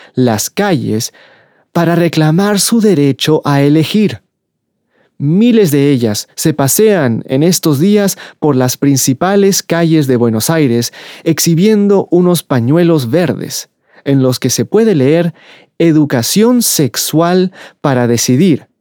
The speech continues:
"Anticonceptivos para no abortar", "Aborto legal para no morir". El pasado veinte de febrero, se escucharon miles de voces que coreaban frente al Congreso:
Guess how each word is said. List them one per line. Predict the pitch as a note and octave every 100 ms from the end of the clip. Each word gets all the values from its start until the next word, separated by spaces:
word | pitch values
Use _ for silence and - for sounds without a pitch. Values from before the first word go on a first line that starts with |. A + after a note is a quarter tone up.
| _ _ - - -
"Anticonceptivos | D#3 C#3+ C3 C3 C3+ B2+ - B2+ - A3+ A#3 D#3 - - - _ _ -
para | C3+ B2
no | C3+ A3
abortar", | G#3+ E3+ C#3 G#3 E3+ - _ _ _ _ - -
"Aborto | B2 B2+ G3 F#3+ - F3+ E3
legal | C3+ A#2+ D3+ G3 G3+ F#3+ - _
para | B2 G#2
no | A#2 E3+
morir". | D#3 B2 C3 A2 - _ _ _ _ _ _ _ _ _ _ _ _ _ _ _ _ _
El | C3+ B2+
pasado | C3+ F3 F#3 F3
veinte | F#3 G#3+ F#3+ F3
de | D3+
febrero, | C#3 C3+ E3 - - _ _ _ _ -
se | -
escucharon | C3 - B2 D#3+ D#3+ D3 C#3+
miles | G3 G3 F#3+ F#3+ F3
de | B2
voces | C#3 D#3+ - D#3 C#3+ - -
que | D3 C#3
coreaban | A#2+ B2 D3+ D3 G#2+ D3 - -
frente | - E3 D#3+ E3
al | C#3+
Congreso: | B2+ B2+ E3 D#3+ B2 G#2+